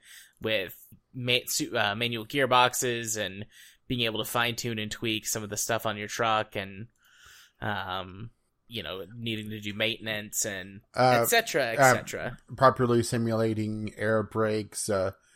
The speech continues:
Speaker 2: have to be very precise on, uh, hooking up trailers, that sort of thing. <laughs>
Speaker 1: Yeah. Yeah. Um, and beyond that, beyond just doing trucking,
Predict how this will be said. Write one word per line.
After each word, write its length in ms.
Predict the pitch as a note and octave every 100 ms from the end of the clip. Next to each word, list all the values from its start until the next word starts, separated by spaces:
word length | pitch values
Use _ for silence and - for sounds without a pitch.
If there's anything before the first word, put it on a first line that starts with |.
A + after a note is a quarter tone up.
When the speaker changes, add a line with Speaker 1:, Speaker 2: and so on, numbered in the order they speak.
| _ _ -
Speaker 2:
have 200 | C3 A2+
to 100 | B2
be 280 | B2 C3+ A2+
very 480 | A2+ A#2 A2+ A#2+
precise 600 | A#2 A#2 - A2 G#2+ G#2+
on, 300 | G#2+ G#2 G#2+
uh, 220 | G#2 G#2 F2
hooking 340 | A2 - A2
up 100 | -
trailers, 760 | - A2 A2 A2+ A#2 A#2 A2+
that 160 | A2 -
sort 180 | A#2+ A2
of 80 | -
thing. 240 | G2 G#2 - - -
<laughs> 100 | E3 - _ _ _ B2+
Speaker 1:
Yeah. 280 | A#2 G2 F2 _ _ _ - - - _ _
Yeah. 280 | - D3 - - _
Um, 480 | D#3 E3+ F3 E3+ E3+ -
and 420 | G3 F#3 E3+ C#3+
beyond 440 | D#3 G#3 A3 A#3 D#3
that, 340 | C3 A#2+ B2
beyond 380 | C3+ C3 C#3+ C#3+
just 420 | C3+ - - -
doing 420 | B2 B2+ B2+ A2+
trucking, 680 | G#2 - C3+ - G2+ G2 C#3+